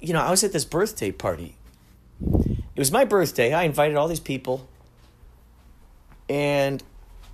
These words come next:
might have been my thirtieth, maybe. And, uh, my brother had moved out here. A lot of my friends, Andy, Jeremy, Mike Sodi, all these great guys.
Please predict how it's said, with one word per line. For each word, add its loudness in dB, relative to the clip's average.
might 0
have 0
been -4
my -2
thirtieth, -6
maybe. -6
And, 2
uh, 0
my 0
brother 2
had 0
moved -2
out 0
here. -2
A -2
lot 2
of -6
my -2
friends, -4
Andy, -2
Jeremy, -6
Mike -8
Sodi, -2
all 2
these -2
great -4
guys. -2